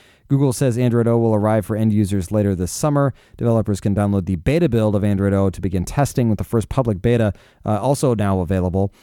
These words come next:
Uh, the updated operating system is available to anyone with the Google Pixel, Pixel X L, Pixel C,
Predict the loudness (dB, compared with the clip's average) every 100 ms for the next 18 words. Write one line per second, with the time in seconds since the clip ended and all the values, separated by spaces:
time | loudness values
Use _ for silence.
0 | _ -8 -4 -2 -2 0 0 0 0 0
1 | 0 0 0 -2 0 0 0 0 2 0
2 | 0 2 2 0 0 -2 -2 0 0 -2
3 | -2 0 -2 -4 -4 -4 -2 0 0 0
4 | -4 -6 -6 0 2